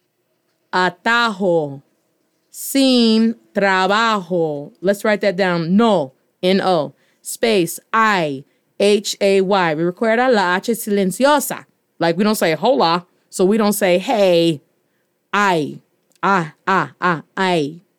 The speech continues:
So, no, space, I, H A Y, space, atajo, atajo.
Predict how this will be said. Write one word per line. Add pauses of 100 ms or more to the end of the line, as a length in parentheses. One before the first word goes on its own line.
(1000)
So,
no, (240)
space, (120)
I,
H
A
Y,
space, (220)
atajo, (500)
atajo.